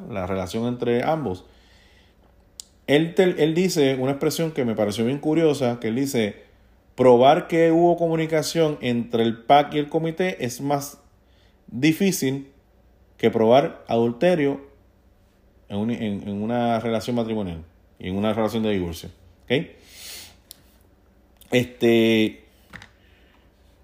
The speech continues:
la prensa también detalla, este, que para dicha decisión se analizaron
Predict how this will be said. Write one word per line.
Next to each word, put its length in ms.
la 220
prensa 280
también 300
detalla, 600
este, 800
que 140
para 320
dicha 280
decisión 560
se 100
analizaron 720